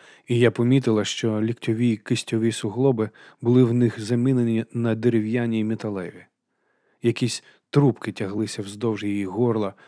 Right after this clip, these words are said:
а бронзові дроти були ввіткнуті в кінцівки та стегна.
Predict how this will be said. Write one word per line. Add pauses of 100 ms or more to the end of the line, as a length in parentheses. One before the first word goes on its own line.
(200)
а
бронзові
дроти
були
ввіткнуті
в
кінцівки
та
стегна.